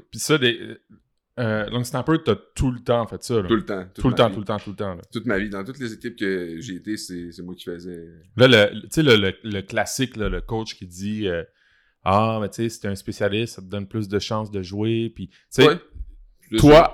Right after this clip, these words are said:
Speaker 1: toi, c'est quand que, pas que t'as compris ça, mais, tu sais, c'est quand que t'as compris que t'avais sa-, cet avantage-là que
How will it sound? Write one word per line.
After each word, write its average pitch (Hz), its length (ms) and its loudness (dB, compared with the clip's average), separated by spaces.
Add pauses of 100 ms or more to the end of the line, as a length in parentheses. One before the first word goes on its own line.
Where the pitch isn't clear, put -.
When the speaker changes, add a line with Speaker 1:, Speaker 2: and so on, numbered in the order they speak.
Speaker 1:
toi, 160 120 2
c'est 123 220 -4
quand 151 260 2
que, 123 540 -2 (380)
pas 160 140 8
que 139 100 2
t'as 120 180 0
compris 123 380 -8
ça, 160 280 2
mais, 104 280 -2 (440)
tu - 80 -20 (180)
sais, - 120 -4
c'est 131 140 2
quand 160 120 6
que 160 60 -6
t'as 131 80 2
compris 123 320 0
que - 80 -10
t'avais 110 500 0
sa-, 104 420 2
cet - 140 -10
avantage-là 110 640 0
que 101 280 -4